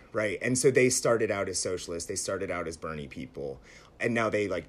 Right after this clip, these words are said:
you know, they hang out with Alex Jones, um, they hang out with Curtis, um, and things like that. And there, we're probably gonna see more of that.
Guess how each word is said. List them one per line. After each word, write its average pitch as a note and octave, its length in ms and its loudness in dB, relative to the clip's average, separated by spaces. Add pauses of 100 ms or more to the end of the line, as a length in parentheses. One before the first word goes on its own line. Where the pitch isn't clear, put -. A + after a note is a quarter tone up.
(120)
you D#3+ 80 0
know, A#2 100 2
they F#2 300 0
hang E2+ 240 -6
out F2 140 -4
with D#2+ 100 -8
Alex G#2 300 -2
Jones, G#2 720 2
um, F2+ 200 -6
they E2+ 80 -6
hang E2+ 220 -6
out F2+ 100 -6
with B2+ 140 -6
Curtis, F#2+ 680 0
um, E2 460 -4 (480)
and C3 140 2
things C3 200 4
like A2 220 0
that. G2 420 -4
And B2 360 0 (800)
there, G3 260 10
we're G3+ 180 8
probably A#3 500 4
gonna F3 200 2
see - 160 0
more A#2 300 4
of B2+ 100 -2
that. D3+ 300 -2